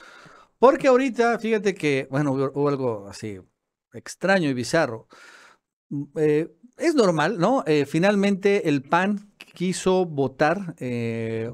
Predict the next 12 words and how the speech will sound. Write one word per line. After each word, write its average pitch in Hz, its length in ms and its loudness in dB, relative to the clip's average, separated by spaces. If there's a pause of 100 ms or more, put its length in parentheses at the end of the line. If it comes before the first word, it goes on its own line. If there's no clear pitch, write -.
un, 165 300 0
ah, 147 260 0
presupuesto 160 840 -2
especial 147 560 -2
para 127 180 -2
Guerrero. 165 560 -2 (1080)
Entonces, 226 680 2
eh, 175 500 4
en 160 120 -2
una 175 140 0
reserva, 175 760 0 (540)
eh, 160 300 -2